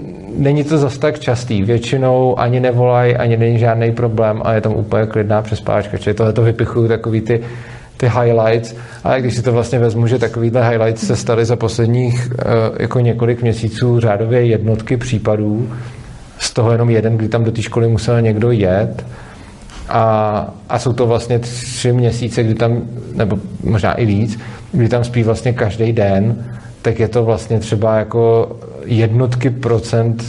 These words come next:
eh, potřeby nějakýho, nějaký nejenom zásahu, ale prostě poradit se,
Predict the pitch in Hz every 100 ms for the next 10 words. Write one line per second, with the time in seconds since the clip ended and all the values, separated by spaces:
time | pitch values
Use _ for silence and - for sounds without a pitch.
0 | 110 117 62 85 104 - 64 65 - 123
1 | 120 - 104 110 110 110 - - - -
2 | 120 104 - 110 110 113 - 110 127 120
3 | - - - - 113 120 127 110 98 117
4 | 117 113 - 110 - 113 123 120 117 -
5 | 113 110